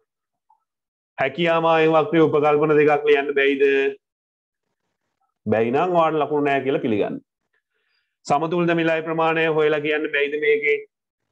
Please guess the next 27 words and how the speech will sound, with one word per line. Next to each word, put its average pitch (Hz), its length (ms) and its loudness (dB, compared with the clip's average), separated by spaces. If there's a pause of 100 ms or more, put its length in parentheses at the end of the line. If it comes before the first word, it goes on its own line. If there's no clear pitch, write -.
(1900)
පුළුවන්. 98 340 0 (500)
කෙටි 143 300 -4
කාලයයි 160 440 0
දිගු 139 200 -8
කාලය 151 260 0
අතර 147 220 -4
වෙනස 135 260 -4
අර 135 120 0 (100)
වීඩියෝ 127 340 -4
එක 131 140 -8
බැලුවා 120 240 0
නම් 143 140 0
අනිවාර්යෙන් 123 500 -2
පුළුවන්. 151 280 0 (600)
ස්ථාවර 123 460 0
යෙදවුම් 123 320 -2
සහ 120 200 -2
විචල් 113 360 0
යෙදවුම් 113 300 -2
දෙකම 113 220 -2 (100)
පවතින 117 320 -2 (120)
කාලය 113 240 2 (120)
කෙටි 98 260 -8
කාලය, 110 240 0 (680)
සියලු 120 340 -2
යෙදවුම් 127 300 -2
විචල් 117 240 -2